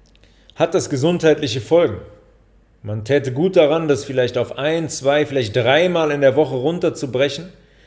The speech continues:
sodass man den Wert vielleicht auf hundertsechzig Gramm in der Woche bringen kann.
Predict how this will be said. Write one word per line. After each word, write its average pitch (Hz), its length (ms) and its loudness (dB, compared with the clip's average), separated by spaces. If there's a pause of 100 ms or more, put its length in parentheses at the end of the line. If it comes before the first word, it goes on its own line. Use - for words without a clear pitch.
(140)
sodass 131 340 2
man 123 220 -2
den 151 320 -2
Wert 147 240 2
vielleicht 117 640 -6 (1400)
auf 120 180 -4
hundertsechzig 143 800 0
Gramm 143 300 -6
in 131 100 -10
der 110 160 -2
Woche 147 220 -2
bringen 101 320 -6
kann. 95 240 -12